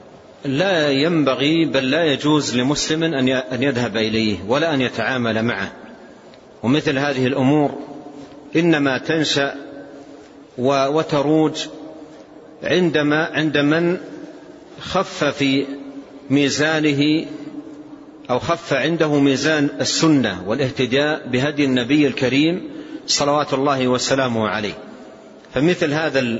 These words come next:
الرجل أو من يتعامل مثل هذه المعاملات ويدعي ذلك نوعا من الكرامات، مثل هذا لا يذهب إليه. ومن المعلوم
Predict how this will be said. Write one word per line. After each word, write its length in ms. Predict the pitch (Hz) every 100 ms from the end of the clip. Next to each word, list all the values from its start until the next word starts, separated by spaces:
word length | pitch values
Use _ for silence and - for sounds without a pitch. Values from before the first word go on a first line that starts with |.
| - - -
الرجل 480 | 123 147 135 127 113
أو 140 | 110
من 180 | 117 131
يتعامل 560 | 127 127 131 147 127 120
مثل 240 | 139 135
هذه 360 | 139 127 120 123 - - - - -
المعاملات 840 | 139 139 120 131 127 135 131 -
ويدعي 640 | 107 123 160 131 139 120 127
ذلك 420 | 120 147 139 -
نوعا 420 | 120 131 175 160
من 280 | 151 139 180
الكرامات، 760 | 170 - 143 135 127 135 165 - - - - - - - - - - - - -
مثل 220 | 196 180
هذا 220 | 185 190
لا 100 | 180
يذهب 340 | 202 127 120 107
إليه. 260 | 107 95 - - - - - - - - -
ومن 1300 | 131 131 123 127 - - - - - - - 160
المعلوم 680 | 220 202 170 156 170 143 131